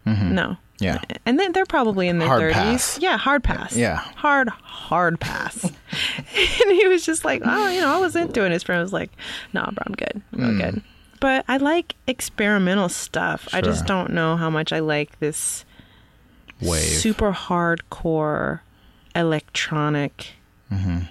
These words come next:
Speaker 2: uh, element introduced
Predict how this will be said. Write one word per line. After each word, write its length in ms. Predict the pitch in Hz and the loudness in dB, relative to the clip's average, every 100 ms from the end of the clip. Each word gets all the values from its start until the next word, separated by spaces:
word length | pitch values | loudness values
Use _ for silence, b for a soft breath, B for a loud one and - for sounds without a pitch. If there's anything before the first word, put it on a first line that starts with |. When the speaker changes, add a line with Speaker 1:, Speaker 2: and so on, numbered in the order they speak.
| - - | -12 -8
Speaker 2:
uh, 320 | 147 151 143 - _ _ _ | -4 -2 -4 -8 _ _ _
element 540 | 170 160 151 147 147 - - | -2 0 2 0 -2 -6 -4
introduced 600 | 151 151 151 139 147 | -4 -4 -4 -4 -4